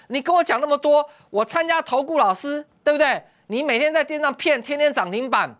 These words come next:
我收到你的call讯都跌死了，输死了，你为什么要过这种生活？我想请教你。而他们有各种招式来怎么样？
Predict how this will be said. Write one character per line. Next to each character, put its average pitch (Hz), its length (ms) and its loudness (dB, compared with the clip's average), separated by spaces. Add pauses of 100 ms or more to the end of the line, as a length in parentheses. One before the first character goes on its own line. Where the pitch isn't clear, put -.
(160)
我 196 100 -4
收 302 160 0
到 302 140 2
你 233 100 -4
的 233 80 -4
call 294 220 0
讯 294 160 -6
都 285 100 2
跌 254 260 0
死 - 220 -10
了， 170 120 2
输 294 240 -6
死 165 220 -8
了， 147 280 0 (500)
你 175 120 -6
为 277 100 0
什 185 140 -6
么 190 60 0
要 202 60 -2
过 208 200 -2
这 240 100 -2
种 156 120 -6
生 185 240 -6
活？ 151 160 -4
我 165 120 -4
想 180 160 -2
请 113 220 -12
教 131 220 -2
你。 104 120 -20 (1040)
而 - 120 -2
他 330 180 0
们 320 100 2
有 208 200 0 (120)
各 311 160 2
种 226 200 -4
招 254 240 2
式 247 180 -8
来 175 180 0
怎 160 120 -10
么 147 40 -8
样？ 180 220 -2